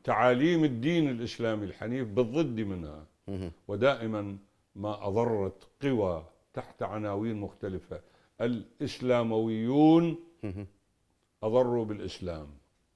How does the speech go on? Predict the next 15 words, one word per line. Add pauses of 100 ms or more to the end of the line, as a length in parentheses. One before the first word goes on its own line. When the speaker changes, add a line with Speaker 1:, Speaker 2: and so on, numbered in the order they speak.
(420)
Speaker 1:
والماركسيون
أحيانًا (100)
أضروا
بالماركسية، (400)
والقوميون (100)
أضروا
بالعروبة (100)
Speaker 2:
لطيف.
Speaker 1:
في
Speaker 2:
دكتور، (180)
Speaker 1:
حالات
غير
قليلة. (100)
Speaker 2:
دكتور،
أنا